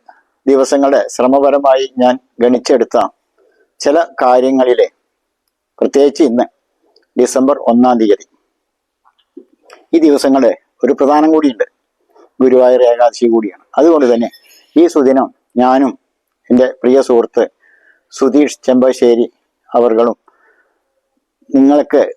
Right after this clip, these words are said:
വിസ്മയിപ്പിക്കുന്ന രൂപത്തില് ഇങ്ങനെ ഒരു പരിപാടി അവതരിപ്പിച്ചതില് എന്തെങ്കിലും ചില അപാകതകളോ പാളിച്ചകളോ ഉണ്ടെങ്കിൽ സദയം എന്നോട് സുധീഷ് ചെമ്പശ്ശേരിയോടും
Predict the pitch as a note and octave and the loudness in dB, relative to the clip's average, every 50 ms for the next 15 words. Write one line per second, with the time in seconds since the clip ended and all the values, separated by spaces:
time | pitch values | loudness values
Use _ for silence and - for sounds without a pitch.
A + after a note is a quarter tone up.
0 | - C#3 B2 - - - C#3+ C#3+ C3+ - - B2 - C#3 C#3+ C#3 C3 B2 B2 A2+ | -2 -4 -4 -2 -2 -2 0 0 0 0 -2 -2 0 0 0 2 2 2 2 0
1 | A#2+ - - A2+ A2+ F#2 - _ _ _ _ - C3 C#3 D3 D#3 D#3+ D3 C3 B2 | 0 -2 0 0 0 0 -2 _ _ _ _ 0 2 2 2 2 2 2 2 0
2 | C3+ - B2+ A#2 B2 B2 B2 B2 B2+ B2+ A#2+ A2+ A2+ A#2 A#2+ A2+ - - A2 - | 0 0 0 0 2 2 2 2 2 2 0 0 0 0 -2 -2 -4 -10 -4 -2
3 | A#2+ A#2 A2 G#2+ F#2+ - _ - - - - _ _ - - C4+ C#4 C#4 - A#3+ | 0 0 2 0 -2 -4 _ -14 -16 -16 -16 _ _ -4 -2 0 0 2 0 0
4 | F3 F3 F#3 G3 F#4+ _ _ _ - - C#3 C#3 C#3+ - - C3 B2 A2+ B2+ C3 | 0 0 -2 -2 -4 _ _ _ -6 -4 -2 -2 -2 -2 0 -2 0 0 2 2
5 | C3 C3 B2 B2+ A#2+ B2+ B2+ A2+ - _ _ _ _ _ _ - - B2 B2 B2 | 2 2 0 0 0 0 0 -2 -4 _ _ _ _ _ _ -6 -2 -2 -2 -2
6 | A#2+ - C3 - B2+ B2+ B2+ B2 A#2 A#2 A#2 A2 A#2 G2+ - _ _ _ _ _ | -2 0 0 0 2 2 0 -2 -2 -2 -2 -2 -4 -6 -6 _ _ _ _ _
7 | _ _ - - C#3+ B2 A#2+ C#3 D3 E3 D#3+ C#3+ C3 B2+ B2+ A#2+ A#2+ A#2+ A#2 G2+ | _ _ -8 -4 -2 -2 0 0 0 -2 -4 -4 -2 0 2 2 2 0 0 -2
8 | - _ _ _ _ _ _ - C3 A#2+ A2+ C3+ C3+ B2 - - B2+ A#2+ A#2+ A#2+ | -4 _ _ _ _ _ _ -4 -2 0 0 0 0 -2 -2 -4 -2 0 0 0
9 | A2 - A#2 G#2+ A2+ A2+ A#2 G2+ | 0 0 0 0 0 0 -2 -4